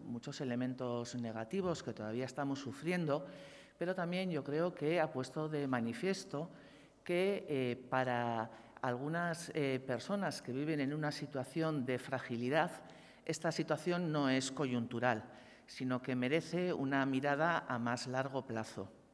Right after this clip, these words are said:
Yo creo que todavía tenemos por delante muchos, muchos retos,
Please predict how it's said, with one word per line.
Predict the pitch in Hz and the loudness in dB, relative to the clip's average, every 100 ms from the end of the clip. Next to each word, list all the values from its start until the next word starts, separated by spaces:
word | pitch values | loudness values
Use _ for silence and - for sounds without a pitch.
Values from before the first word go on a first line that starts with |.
| - - - - - - - | -20 -20 -20 -20 -20 -20 -12
Yo | 143 165 | -2 2
creo | 185 185 | 2 4
que | 160 | 2
todavía | 147 123 120 156 165 | 2 2 2 4 2
tenemos | 143 139 151 151 | 4 0 0 -2
por | 139 120 | -4 -2
delante | 123 139 151 143 127 117 | 2 2 2 0 2 2
muchos, | 113 123 - 120 117 - | 0 -4 -2 -2 -2 -4
muchos | 127 123 123 | -6 -4 -4
retos, | 131 170 160 147 165 | 0 0 2 -4 -4